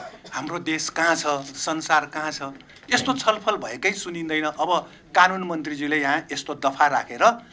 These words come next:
देशलाई अगाडि बढाउनु पर्यो। मन्त्रीज्यूको ध्यान जाओस् सभापति महोदय मार्फत। र अर्को दफा चौवालिसमा छ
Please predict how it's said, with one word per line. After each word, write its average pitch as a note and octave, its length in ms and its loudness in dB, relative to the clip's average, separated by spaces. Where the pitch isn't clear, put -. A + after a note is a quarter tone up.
देशलाई E3 360 0
अगाडि C#3+ 300 2
बढाउनु B2 400 -2
पर्यो। G#2 260 -10
मन्त्रीज्यूको C#3 460 -2
ध्यान B2 300 -10
जाओस् A#2+ 300 -4
सभापति A#2+ 420 -2
महोदय A2 380 -8
मार्फत। G#2+ 360 -10
र E3 40 -6
अर्को G#3 460 -2
दफा D#3+ 400 6
चौवालिसमा E3+ 640 6
छ C#3+ 120 -6